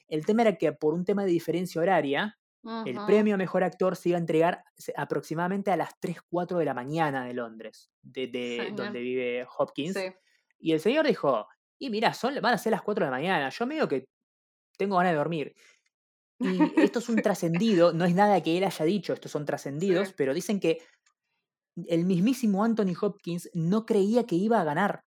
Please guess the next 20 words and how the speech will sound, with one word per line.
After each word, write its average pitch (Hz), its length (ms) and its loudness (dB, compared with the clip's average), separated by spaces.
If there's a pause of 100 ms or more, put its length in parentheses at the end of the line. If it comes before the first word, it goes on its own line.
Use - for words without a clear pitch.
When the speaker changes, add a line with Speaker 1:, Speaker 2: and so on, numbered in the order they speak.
(220)
Speaker 2:
<laughs> 220 720 -10
Speaker 1:
Por 143 220 4
eso, 214 680 2
cuando 147 340 4
él 202 100 8
recibe 202 580 4
el, 160 280 2
el 139 160 -4
premio 156 260 0
Oscar 170 240 2
y 147 100 4
hace 147 200 2
como 143 220 -2
ese 143 180 -6
video 147 320 4
que 143 80 -6
subió 131 240 -6
a - 20 -2
las 147 120 -4
redes 202 380 2